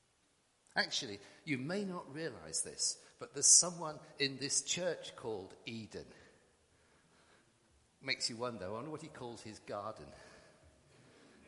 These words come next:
<laughs> Adam and Eve were even more popular, and I found a hundred and fifty-nine million entries. Didn't read them all.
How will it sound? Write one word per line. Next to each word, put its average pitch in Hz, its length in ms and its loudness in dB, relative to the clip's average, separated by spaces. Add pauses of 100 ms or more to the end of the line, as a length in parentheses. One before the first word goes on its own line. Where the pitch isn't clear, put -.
(100)
<laughs> - 60 0 (1000)
Adam 220 300 8
and 220 140 2
Eve 175 420 8
were 147 160 0
even 151 380 0
more 156 180 4
popular, 131 520 0 (460)
and 123 120 -2
I 123 60 2
found 139 340 0
a 139 60 2
hundred 156 300 -4
and 151 120 -10
fifty-nine 135 840 -8 (280)
million 92 320 -12 (220)
entries. 90 480 -14 (640)
Didn't 180 200 -6
read 202 180 -2
them 165 100 -8
all. 185 240 -4